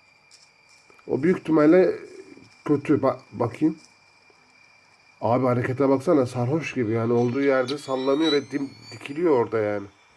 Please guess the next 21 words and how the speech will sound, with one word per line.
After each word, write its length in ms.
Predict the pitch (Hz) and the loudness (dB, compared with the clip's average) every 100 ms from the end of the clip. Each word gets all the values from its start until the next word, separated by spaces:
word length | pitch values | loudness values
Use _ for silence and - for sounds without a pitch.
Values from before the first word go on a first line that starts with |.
| _ _ _ - _ _ _ _ _ | _ _ _ -20 _ _ _ _ _
Tabii, 200 | 127 127 | -4 0
tabii. 260 | 135 139 113 - _ - - | 2 2 0 -6 _ -20 -10
Arkadaşlar. 580 | 113 123 135 123 120 107 - _ _ - - - _ - | -8 -2 0 0 -6 -8 -14 _ _ -20 -20 -20 _ -10
Sakat, 480 | - 123 147 131 | -4 -2 0 -2
sakat. 380 | - 120 135 127 - _ _ _ _ _ _ _ _ _ _ _ _ _ _ _ - | -4 -2 -2 -4 -6 _ _ _ _ _ _ _ _ _ _ _ _ _ _ _ -6
Aynen 360 | 120 131 135 123 | 0 4 4 4
abi, 320 | 117 113 120 | 2 0 -4
hiç, 220 | - - | -6 -10
hiç 240 | 143 - - | -8 -6 0
bulaşmaya 480 | 147 139 - 147 135 | 2 2 2 4 6
gelmez 400 | 139 139 135 120 | 6 6 4 2
bunu. 200 | 120 110 | 0 -2
Kapıyı 320 | 139 156 156 | -2 2 2
açalım. 420 | 156 156 156 170 - - _ - _ _ - _ - | 2 0 0 -2 -10 -20 _ -20 _ _ -20 _ -4
Kapıyı 320 | 135 139 156 | 0 4 4
açınca 260 | 156 151 | 4 0
zaten 260 | 151 160 160 | 2 2 6
o 100 | 160 | 8
yok 220 | 160 160 | 8 6
oluyor. 400 | 156 131 135 151 156 - _ _ _ _ - - _ _ _ _ - | 4 6 4 4 -2 -18 _ _ _ _ -20 -20 _ _ _ _ -4
Ee, 920 | 113 123 123 123 123 123 127 117 - | 0 4 4 4 4 4 2 0 -2